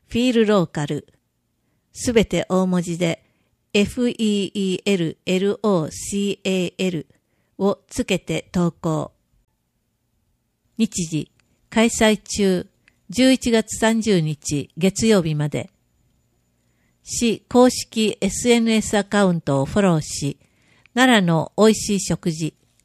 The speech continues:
奈良のおすすめスポットなどの写真にハッシュタグをつけ、エスエヌエス、Twitter、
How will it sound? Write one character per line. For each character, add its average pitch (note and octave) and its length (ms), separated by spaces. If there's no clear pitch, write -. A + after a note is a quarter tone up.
奈 A3+ 280
良 - 20
の F#3 200
お A#3 60
す - 200
す A#3 160
め A3+ 140
ス - 160
ポ F#3+ 140
ッ E3+ 60
ト D#3+ 220
な F#3+ 180
ど E3+ 120
の D3 220
写 - 200
真 F#3+ 320
に F3 220
ハ - 140
ッ G#3+ 60
シ - 180
ュ - 20
タ A#3+ 180
グ F3 140
を D#3 80
つ - 180
け、 D#3 280
エ F#3+ 100
ス - 180
エ A#3 100
ヌ G#3 140
エ F#3+ 120
ス、 - 340
Twitter、 F3+ 680